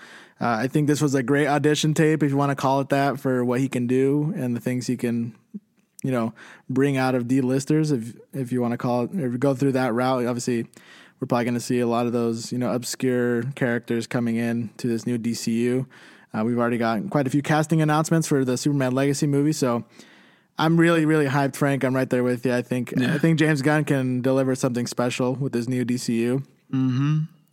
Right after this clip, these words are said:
Speaker 2: Yeah.
Speaker 1: but it'll just be a question of, you know, general audiences being accepting of these characters and that kind of thing. So time will tell to see how things go, but I'm really looking forward to the future.
Speaker 2: Yeah, and with that, we're gonna take a quick break, and we'll be back with the rest of the movies.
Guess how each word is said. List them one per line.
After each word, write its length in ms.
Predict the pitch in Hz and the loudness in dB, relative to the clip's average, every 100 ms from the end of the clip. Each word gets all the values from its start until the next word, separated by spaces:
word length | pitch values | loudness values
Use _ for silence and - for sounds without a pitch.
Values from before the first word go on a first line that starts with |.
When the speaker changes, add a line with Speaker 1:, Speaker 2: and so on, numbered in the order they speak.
| _ - | _ -4
Speaker 2:
Yeah. 160 | 127 117 | -2 2
Speaker 1:
but 80 | 131 | 2
it'll 160 | 131 | 2
just 160 | 131 117 | 0 0
be 80 | 131 | 0
a 60 | |
question 340 | - 123 - 120 | 2 0 0 -2
of, 240 | 110 107 | -2 -2
you 60 | 120 | -2
know, 240 | 110 113 - - - - _ - | -2 -6 -12 -20 -20 -20 _ -4
general 320 | 139 156 147 | 2 4 4
audiences 540 | 139 139 131 117 127 117 | 4 2 2 0 -2 0
being 260 | 127 123 | 0 0
accepting 560 | 117 - 127 - 123 117 | -2 -2 -4 -2 -2 0
of 160 | 110 | -2
these 160 | 117 110 | -2 -2
characters 540 | 131 120 117 117 117 | -2 -2 -2 -2 -2
and 100 | 110 | -2
that 140 | 110 110 | -4 -4
kind 160 | 117 | -4
of 80 | 110 | -4
thing. 240 | - 113 113 | -4 -4 -4
So 240 | 104 110 | -6 -6
time 240 | - 175 | 0 2
will 80 | 175 | 4
tell 240 | 165 165 156 | 4 2 2
to 60 | |
see 160 | 139 156 | 2 2
how 120 | 151 | 2
things 240 | 151 156 | 2 0
go, 220 | 131 151 170 | 2 2 4
but 260 | 139 123 - - | 2 0 -8 -4
I'm 100 | 143 | 0
really 160 | 139 131 | 2 2
looking 240 | 127 123 | 0 -2
forward 220 | 120 123 120 | -2 -2 -2
to 80 | |
the 80 | 110 | -4
future. 340 | - 107 110 - _ _ | -4 -4 -6 -10 _ _
Speaker 2:
Yeah, 180 | 135 135 | 0 2
and 80 | 135 | 2
with 140 | 113 | 2
that, 220 | 139 156 | 2 2
we're 100 | 139 | 2
gonna 140 | 143 127 | 2 2
take 100 | 113 | 0
a 80 | |
quick 280 | 104 156 156 | 0 0 0
break, 480 | 131 139 165 190 - | 0 2 2 0 -6
and 160 | 135 127 | -2 0
we'll 80 | 120 | 2
be 140 | 123 | 2
back 340 | 117 127 160 151 | 2 2 2 0
with 120 | 104 | 0
the 80 | 123 | 0
rest 200 | 131 156 | 2 2
of 60 | |
the 60 | 143 | 2
movies. 400 | 117 107 92 | 2 0 -4